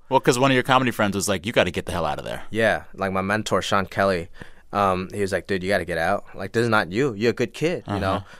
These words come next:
Speaker 2: Go out there, go back to L A
Speaker 1: Yeah.
Speaker 2: and, and go pursue that." And I'm like, "Yo,
Speaker 1: And you
Speaker 2: you're right."
Speaker 1: did.
Speaker 2: And I quit.
Speaker 1: You just decided that you wanted to try comedy again or do acting or what?
Speaker 2: I've been doing comedy.
Speaker 1: Yes.
Speaker 2: I, I, I got my chops working at the Comedy Palace, uh,
Speaker 1: Uh-huh.
Speaker 2: at the door and, like, getting
Speaker 1: Uh-huh.
Speaker 2: some stage time in San Diego now.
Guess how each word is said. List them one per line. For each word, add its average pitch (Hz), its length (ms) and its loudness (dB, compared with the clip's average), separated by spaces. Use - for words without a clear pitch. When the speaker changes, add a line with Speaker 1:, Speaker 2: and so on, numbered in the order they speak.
Speaker 2:
Go 120 220 2
out 131 200 2
there, 131 140 2
go 120 180 2
back 120 240 4
to 123 100 2
L 107 200 2
A 104 180 0
Speaker 1:
Yeah. 117 240 4
Speaker 2:
and, 101 80 0
and 101 120 -2
go 107 120 2
pursue 113 380 0
that." 82 220 0
And 92 140 -6
I'm 92 100 -2
like, 92 160 -4
"Yo, 98 140 0
Speaker 1:
And 104 100 0
you 110 60 2
Speaker 2:
you're 90 80 0
right." 92 120 6
Speaker 1:
did. - 80 -20
Speaker 2:
And 101 160 -4
I 101 80 -4
quit. - 400 -4
Speaker 1:
You 117 200 -4
just 120 220 -4
decided 120 340 2
that - 60 -8
you 123 80 -4
wanted 110 320 2
to 104 160 -4
try 113 260 -4
comedy 160 400 0
again 185 340 0
or 113 120 -4
do 123 200 -2
acting 196 420 2
or 139 60 0
what? 120 280 0
Speaker 2:
I've 151 220 4
been 196 380 0
doing 160 180 0
comedy. 117 580 0
Speaker 1:
Yes. - 400 -2
Speaker 2:
I, 123 540 -2
I, 120 120 -2
I - 20 -8
got 143 420 0
my 139 140 -2
chops 120 360 2
working 113 260 -2
at - 20 -8
the 113 80 -10
Comedy 123 320 -2
Palace, 110 760 2
uh, - 40 -4
Speaker 1:
Uh-huh. 95 320 0
Speaker 2:
at 101 160 -6
the 101 40 -10
door 113 380 0
and, 98 180 -4
like, 98 100 -4
getting 113 120 -4
Speaker 1:
Uh-huh. 110 80 0
Speaker 2:
some 107 100 -4
stage 110 280 -8
time 104 140 -8
in 98 40 -10
San 101 220 -8
Diego 104 320 -4
now. 87 280 -8